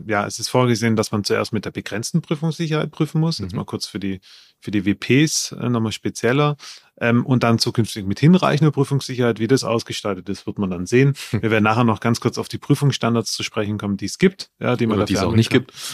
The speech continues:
Speaker 1: Oder eben auch noch nicht gibt.
Speaker 2: <laughs>
Speaker 1: Aber auch hier, weil das gut reinpasst für den Beginn, nochmal diese Unterscheidung.
Speaker 2: Genau.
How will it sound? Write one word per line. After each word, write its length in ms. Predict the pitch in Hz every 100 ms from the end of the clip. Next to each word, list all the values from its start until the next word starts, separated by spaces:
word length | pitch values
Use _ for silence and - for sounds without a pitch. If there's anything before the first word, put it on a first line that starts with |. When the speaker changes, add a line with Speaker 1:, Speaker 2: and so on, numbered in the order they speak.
| - _
Speaker 1:
Oder 180 | - 101
eben 140 | 101
auch 140 | 101 -
noch 140 | 113
nicht 240 | 113 151 -
gibt. 160 | 160
Speaker 2:
<laughs> 540 | 135 113 - 107 104 -
Speaker 1:
Aber 220 | 104 107
auch 160 | 107 -
hier, 180 | 113
weil 100 | 101
das 160 | 95 -
gut 300 | 110 101 -
reinpasst 460 | 98 95 92 - -
für 100 | 92
den 100 | 90
Beginn, 380 | - 90 90 95
nochmal 360 | 95 90 85 - _
diese 180 | 101 92
Unterscheidung. 560 | 87 95 - 92 82 - _ _ -
Speaker 2:
Genau. 220 | 85